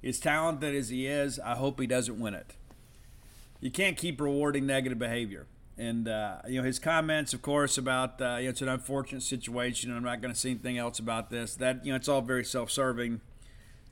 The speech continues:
Um, but there's no doubt about his talent. Uh, I didn't think the game was, uh, especially well officiated, but it didn't matter.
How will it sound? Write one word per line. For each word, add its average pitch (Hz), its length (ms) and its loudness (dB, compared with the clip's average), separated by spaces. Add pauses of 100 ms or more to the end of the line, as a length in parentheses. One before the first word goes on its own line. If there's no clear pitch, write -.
(160)
Um, 95 500 -8
but 147 320 0
there's 151 260 2
no 165 160 2
doubt 147 360 2
about 131 320 0
his 135 160 0
talent. 160 420 -4 (260)
Uh, 120 240 -8
I 131 120 0
didn't 160 220 0
think 156 200 0
the 139 60 -4
game 147 380 2
was, 135 280 2
uh, 123 240 4 (260)
especially 151 540 6
well 147 160 6
officiated, 147 640 0
but 135 80 -2
it 143 80 0
didn't 147 220 2
matter. 147 340 2